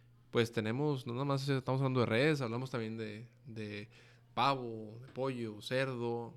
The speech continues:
porque, pues, al final la carne está de pescado.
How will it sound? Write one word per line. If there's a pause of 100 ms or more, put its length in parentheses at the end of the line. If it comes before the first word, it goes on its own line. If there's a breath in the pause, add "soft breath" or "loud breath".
porque,
pues,
al
final (680 soft breath)
la
carne
está
de
pescado.